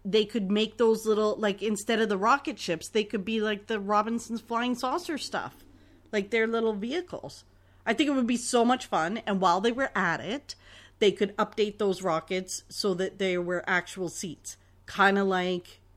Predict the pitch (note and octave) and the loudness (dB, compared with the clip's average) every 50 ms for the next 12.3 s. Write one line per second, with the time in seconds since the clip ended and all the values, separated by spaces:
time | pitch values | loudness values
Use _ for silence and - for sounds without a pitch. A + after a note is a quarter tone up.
0 | _ _ - _ - - E3+ E3+ E3 D#3+ D#3+ D#3+ D#3+ D#3+ D#3 D3+ D3 E3+ E3 E3 | _ _ -20 _ -18 -14 -10 -10 -8 -8 -8 -6 -6 -6 -6 -6 -2 0 0 0
1 | D#3+ - - - F#3+ F3 E3+ F3 - - E3 E3 F3 F#3+ A#3 B3+ C4 B3+ B3+ A3+ | -2 -4 -6 -4 -4 -4 -4 -6 -10 -10 -8 -4 -2 2 4 6 6 6 4 2
2 | B3+ B3+ B3+ B3 B3 B3 B3 - G3 F3+ F#3 F3+ E3+ E3+ F3+ F3 A#3+ B3+ A#3+ B3 | 0 0 0 0 0 -2 0 0 2 2 4 4 2 2 2 4 4 6 6 6
3 | A#3+ B3 B3 A#3+ A#3+ A#3+ A#3+ A#3+ B3 B3 B3 B3 - - - - - - - - | 4 4 4 4 4 4 4 4 4 2 2 0 -4 -14 -20 -20 -20 -20 -20 -20
4 | _ - _ _ _ - - - G#3 G3 F#3 - - - - - - B3+ C4 B3 | _ -20 _ _ _ -20 -2 0 0 0 0 -2 -8 -8 -2 2 4 4 4 4
5 | - - - C4 A#3 G3+ G#3+ A3+ A3+ G#3 F#3+ G#3+ G#3 G3+ G#3+ G#3 - B3 A3+ G#3 | 2 -2 -2 -2 -2 2 2 2 2 4 4 6 6 6 4 2 0 -2 0 2
6 | G#3 G#3 G3+ G3 G3 G3 - A3 G#3 - - F#3 E3 E3 F3+ G3+ A3+ B3 C4+ D4+ | 2 2 2 2 0 0 0 -2 -2 0 2 2 4 4 2 2 0 0 0 0
7 | E4 F4+ F#4 F#4 F4+ - - - - - A3+ G#3 F#3+ - - - A3 G3+ G3 F#3+ | -2 -2 -2 -4 -4 -8 -14 -20 -8 -4 -4 -4 -4 -6 -2 0 2 2 4 4
8 | F#3+ F#3 F3+ F3+ F3+ F3+ F3+ F3+ G3 - - _ _ _ - - - _ - - | 2 2 2 0 0 -2 -4 -8 -12 -16 -20 _ _ _ -20 -20 -20 _ -20 -20
9 | - _ _ - - _ - _ - - _ - G3 G3+ G#3+ G3 E3+ G#3 F#3+ F#3 | -20 _ _ -20 -20 _ -20 _ -20 -16 _ -4 -2 -2 -2 0 2 2 2 4
10 | F#3 F3+ F3+ F3+ F3 F3 F3 E3+ E3+ E3+ - G3 G3 G3 - G3 G3 - G3+ F3+ | 2 2 2 2 2 0 0 -2 -2 -6 -6 -8 -8 -6 -8 -10 -10 -8 -6 -4
11 | F#3 F3+ E3 E3 - - - F3+ E3+ F3 F3 E3+ D#3+ C#3+ - E3 D3+ D#3 D3+ D3+ | -4 -2 -4 -6 -8 -8 -8 -4 -4 -2 -2 -4 -4 -6 -10 -10 -6 -6 -6 -6
12 | D#3 - - - - - | -6 -10 -14 -18 -18 -18